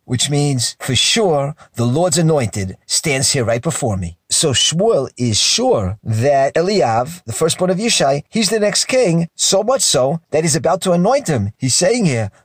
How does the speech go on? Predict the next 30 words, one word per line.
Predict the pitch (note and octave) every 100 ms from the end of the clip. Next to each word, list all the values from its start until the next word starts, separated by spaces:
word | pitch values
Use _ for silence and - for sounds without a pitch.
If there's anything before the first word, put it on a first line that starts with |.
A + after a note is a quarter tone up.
| -
"The | B2
Lord's | A#2+ F3 G3+ G3
anointed | F3+ A3 A#3+ F3+ D3+
is |
standing | - G3+ A3+ F#3+
before | D#3+ E3+ A3+ C4
me." | F3 G#2 - _
So | - D#3+ C3
the | C#3
Radak | C3 A3 A#3 -
explains | - - E3+ D#3
it |
like | E3+ E3+
this. | A#3 C3+ - - - _
Shmuel | - - F#3 A#3 A#3
is | -
figuring | - B2 A2+ A2+
that | B2 -
the |
Lord | C3+ G3+ F3+ D3+ - -
will | D#3+
definitely | C3 A#3+ B3 G#3 C3
choose | - A#2+ G2+
the | A#2+
firstborn, | - C3 - - A#2 C3 G3 _
because | D3 D3 B2+
we | C#3+
know | F3+
that | G3+
the | C3+